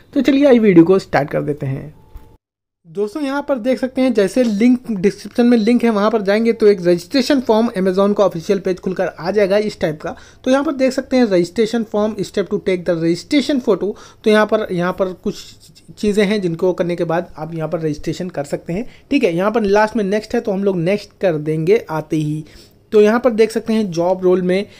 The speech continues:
एसोसिएट रिटेल प्रोसेस यानी कि सीएमटी, इसकी जॉब यहाँ पर होने वाली है। ठीक है,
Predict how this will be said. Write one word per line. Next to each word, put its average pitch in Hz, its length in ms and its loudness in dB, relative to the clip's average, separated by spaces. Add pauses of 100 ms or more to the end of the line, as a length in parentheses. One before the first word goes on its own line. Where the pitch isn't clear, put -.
(240)
एसोसिएट 262 760 0
रिटेल 185 320 2
प्रोसेस 185 640 -4
यानी 170 200 -4
कि 190 120 -6
सीएमटी, 175 840 -10 (420)
इसकी 196 260 -8
जॉब 165 280 -2
यहाँ 160 180 -2
पर 156 120 -8
होने 151 240 -6
वाली 175 220 -2
है। 208 160 -4 (420)
ठीक 269 160 -2
है, 151 80 -2